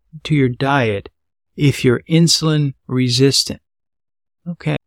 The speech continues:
I like tasteful food, and we're gonna be talking about some tasteful food here in a minute during the main topic. But this is talking about turmeric. Now, turmeric is a,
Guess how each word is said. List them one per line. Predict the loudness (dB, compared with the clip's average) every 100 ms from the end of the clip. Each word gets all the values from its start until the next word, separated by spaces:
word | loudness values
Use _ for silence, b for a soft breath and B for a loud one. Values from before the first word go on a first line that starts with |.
| _
I | -8 -2
like | 0 0 -4 _ -6
tasteful | -2 0 -2 -2 -4
food, | 0 0 0 -4 _ _ _ _ _ -14
and | -10 -6 -6
we're | -2
gonna | 0
be | 0
talking | 0 0 2
about | 0 0
some | -4
tasteful | -4 -4 -4 -4
food | -4 0 0
here | -2
in | -2
a | 0
minute | 2 0 -6 _ _ _
during | -6 -4
the | -2
main | 0 0
topic. | 0 0 0 -4 _ _ _ _ _ _ _ _ -4
But | 0 2 0 -6 _ _ _ 0
this | 2 4
is | 2 0
talking | 0 0 0 0 0
about | -2 -4 -2 -2 -4 -10 _ _ _ _
turmeric. | -4 2 4 2 -2 -8 _ _ _ _ _ _ _ _ _ _ _ -8
Now, | -4 -4 -6
turmeric | -4 0 2 2 2 -2 -8 -4
is | 0 2 2 -2 -4
a, | -6 -2 -4